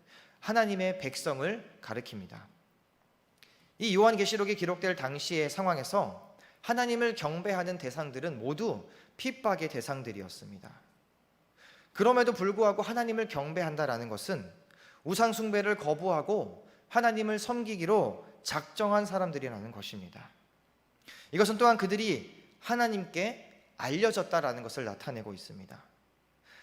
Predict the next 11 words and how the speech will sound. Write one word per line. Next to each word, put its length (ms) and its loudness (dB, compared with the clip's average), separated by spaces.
하나님께서 460 6
예정하시고 1040 2
창세전에 580 -2
부르시고 800 -2
의롭다 440 4
함을 260 0
받은 440 -4
하나님의 640 0
자녀들임을 920 -4
가르쳐주고 560 -6
있습니다. 520 -14